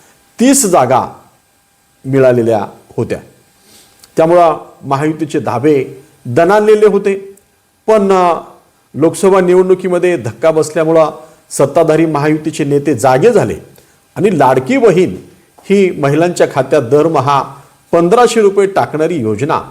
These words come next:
लागू करण्यात आली. त्याचा महायुतीला फायदा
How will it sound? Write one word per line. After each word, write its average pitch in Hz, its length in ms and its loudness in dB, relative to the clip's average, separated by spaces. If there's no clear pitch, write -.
लागू 123 340 0
करण्यात 190 360 0
आली. 123 180 -2
त्याचा 180 400 2
महायुतीला 165 540 0
फायदा 139 400 2